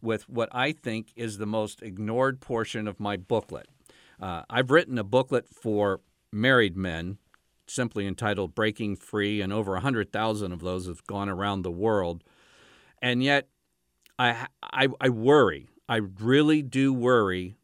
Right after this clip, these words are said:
that what I consider one of the most valuable parts of that booklet, as well as this new one, Young Men Breaking Free, will be ignored. And you can't ignore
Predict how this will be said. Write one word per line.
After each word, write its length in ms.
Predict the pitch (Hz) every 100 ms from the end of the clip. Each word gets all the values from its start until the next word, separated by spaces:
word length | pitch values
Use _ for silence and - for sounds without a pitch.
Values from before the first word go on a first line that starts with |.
| -
that 220 | 110 120
what 160 | 120
I 100 | 120
consider 540 | 131 135 127 - 131 127
one 180 | 123 120
of 60 |
the 60 | 110
most 240 | 104 92
valuable 640 | 90 87 117 151 147 131 120
parts 400 | - 123 120 -
of 260 | 104 80 82
that 220 | 123 220
booklet, 520 | 95 95 - 95 98 _
as 220 | - 101 98
well 300 | 120 175 180
as 160 | 131
this 260 | 120 104 -
new 280 | 101 139 208
one, 320 | 101 82 90
Young 420 | 95 120 156 165
Men 220 | 127 123
Breaking 440 | 110 117 113 123 120
Free, 520 | - 156 131 90 87 _ _ _ _ _
will 240 | 127 131
be 240 | 123 120 127
ignored. 720 | 110 101 113 110 78 50 _ _ _ _ - - _ _ _ _ -
And 320 | 139 127 123 -
you 160 | 120
can't 540 | 110 - 170 170 165 - -
ignore 800 | 127 110 117 135 127 95 92